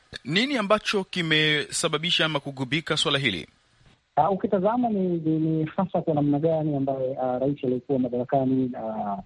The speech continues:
Speaker 2: ah, Edgar Lungu kuweza kukubali hali ya kushindwa pasipo kuweka vipingamizi ama wananchi kuingia barabarani na, na, na, na kuvuruga hali ya usalama.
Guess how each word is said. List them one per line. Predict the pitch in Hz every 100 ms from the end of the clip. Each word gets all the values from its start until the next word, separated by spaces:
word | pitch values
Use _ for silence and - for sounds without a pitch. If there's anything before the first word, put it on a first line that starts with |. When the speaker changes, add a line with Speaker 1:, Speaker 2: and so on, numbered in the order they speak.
| - _ _ 120
Speaker 2:
ah, | 117 117 110
Edgar | 143 139 139
Lungu | 139 151 143 143 139
kuweza | - 135 131 127
kukubali | 127 - 131 139 139 135 135 139
hali | 131 143 135
ya | 127
kushindwa | - - 143 135 135 131 131 _ _ _
pasipo | 135 135 143
kuweka | 139 143 139 139
vipingamizi | 127 127 139 135 135 139 127 143 139 127
ama | 131
wananchi | 127 127 139 -
kuingia | - 135 131 147
barabarani | 135 135 135 135 139 139 143 139
na, | 117 110
na, | 110 107
na, | 110 107
na | 120
kuvuruga | - 127 143 143 135
hali | 147 139
ya | 135
usalama. | 135 139 135